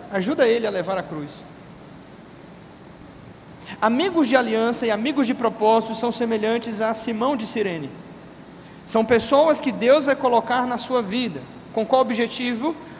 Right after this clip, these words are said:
Com o objetivo de ajudarem você a carregar a cruz, a se tornarem mais parecidos com Cristo. Provavelmente essas pessoas são aquelas pessoas que talvez você ache elas um pouco chatas,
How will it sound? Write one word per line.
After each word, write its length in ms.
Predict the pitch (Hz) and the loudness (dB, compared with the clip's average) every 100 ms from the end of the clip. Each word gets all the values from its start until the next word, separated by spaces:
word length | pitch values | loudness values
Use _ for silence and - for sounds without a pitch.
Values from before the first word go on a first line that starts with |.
| - | 2
Com 80 | 240 | 4
o 20 | |
objetivo 600 | 202 214 214 214 254 240 | 6 4 2 2 0 0
de 140 | 196 | 0
ajudarem 600 | 220 196 202 180 226 254 | 0 0 0 0 0 0
você 340 | 220 208 220 220 | -2 -2 0 -2
a 60 | |
carregar 420 | 214 196 190 196 208 | -2 -4 -4 -4 -4
a 60 | |
cruz, 460 | 208 214 202 - - - - - - - - - | -6 -10 -10 -12 -14 -18 -20 -20 -20 -20 -20 -6
a 60 | 185 | -4
se 100 | 208 | -2
tornarem 400 | 202 196 214 208 | -2 0 -2 -2
mais 220 | 208 208 | -2 -4
parecidos 540 | 214 185 180 220 202 | -2 -4 -4 -8 -10
com 120 | - | -12
Cristo. 400 | 190 220 208 - - - - - - - - - - - - - - - - - - - | -12 -10 -10 -12 -16 -20 -20 -20 -20 -20 -20 -20 -20 -20 -20 -20 -20 -20 -20 -20 -20 6
Provavelmente 760 | 277 349 311 285 262 277 285 285 | 10 10 10 8 4 2 2 0
essas 260 | 262 269 | 0 -2
pessoas 800 | - 220 - 240 247 262 - - - - - - - - - | -2 -2 2 2 4 2 -2 -8 -12 -18 -18 -20 -20 -20 -12
são 260 | - - 240 | -4 0 0
aquelas 320 | 233 233 226 | 2 0 0
pessoas 840 | 226 214 - 226 247 247 - - - - - - - - - - - - - | -2 -2 2 2 2 0 -2 -4 -10 -18 -20 -20 -20 -20 -20 -20 -20 -20 -16
que 100 | 196 | -4
talvez 280 | 214 202 208 | -2 -2 -4
você 240 | 214 226 | -4 -2
ache 260 | 202 196 202 | -4 -4 -4
elas 200 | 202 190 | -4 -4
um 60 | |
pouco 280 | 185 202 190 | -4 -6 -8
chatas, 600 | - - - - - - | -8 -8 -8 -12 -12 -12